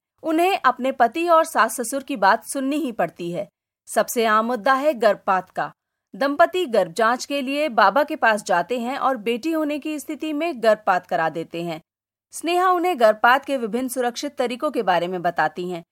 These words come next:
और बताती हैं कि अगर वे अस्पताल आते हैं तो उनकी स्वास्थ्य की जांच, गर्भावस्था की अवधि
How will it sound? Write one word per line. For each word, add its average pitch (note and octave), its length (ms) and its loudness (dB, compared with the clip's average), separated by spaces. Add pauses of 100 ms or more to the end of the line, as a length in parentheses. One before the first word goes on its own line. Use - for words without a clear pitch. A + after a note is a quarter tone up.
(220)
और - 120 2
बताती C#4+ 460 4
हैं F4 160 0
कि E4+ 120 0
अगर C#4+ 260 2
वे C4+ 100 -2
अस्पताल A#3 680 2
आते C#4+ 260 0
हैं C#4+ 160 -4
तो D4+ 160 -6
उनकी C4+ 280 -6
स्वास्थ्य A3 460 -4
की D4+ 160 -6
जांच, B3 440 0 (240)
गर्भावस्था G#3+ 680 2
की D4+ 160 -6
अवधि C#4 400 -2